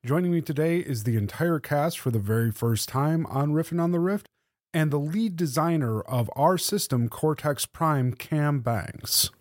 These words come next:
Cam, thank you so much for taking the time out of your busy schedule to join us today. Can you tell us a little bit about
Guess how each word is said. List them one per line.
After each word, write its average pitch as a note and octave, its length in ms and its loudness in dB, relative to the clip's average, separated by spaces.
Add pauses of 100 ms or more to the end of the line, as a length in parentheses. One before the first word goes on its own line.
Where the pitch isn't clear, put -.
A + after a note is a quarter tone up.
(420)
Cam, F3+ 380 0
thank F3 260 0
you E3+ 80 2
so F3 140 -2
much E3 140 2
for D3 100 -8
taking D#3 200 0
the D3+ 80 2
time D3+ 320 2
out C#3+ 180 2
of A#2+ 100 0
your C3+ 100 0
busy B2+ 220 0
schedule C3 420 2
to B2 140 -2
join A#2 260 2
us B2+ 140 -2
today. F3 320 2 (600)
Can G3 120 2
you A3 60 0
tell B3 200 0
us A3+ 100 -4
a A3+ 40 -2
little F3+ 300 0
bit D3+ 380 -2
about C#3 460 0